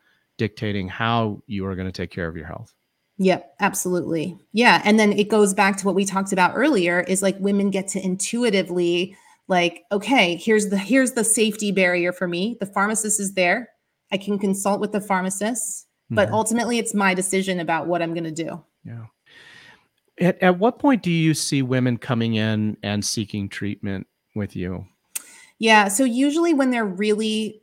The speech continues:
Speaker 2: symptomatic, <laughs> like, pretty, um, pretty, pretty symptomatic. So that's kind of, um, my experience is that they typically wait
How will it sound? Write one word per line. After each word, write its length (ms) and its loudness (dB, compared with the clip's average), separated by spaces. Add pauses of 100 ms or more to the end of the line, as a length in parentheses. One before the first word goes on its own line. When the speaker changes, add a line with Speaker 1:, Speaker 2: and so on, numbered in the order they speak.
Speaker 2:
symptomatic, 760 -4 (500)
<laughs> 460 -18
like, 320 -4
pretty, 760 -2
um, 560 -2 (160)
pretty, 260 -2
pretty 260 -2
symptomatic. 880 -6 (300)
So 160 -2
that's 280 -2
kind 240 -2
of, 240 -4 (380)
um, 380 0
my 280 2
experience 760 -4
is 140 -4
that 240 -4
they 380 -2 (100)
typically 580 -2
wait 540 -4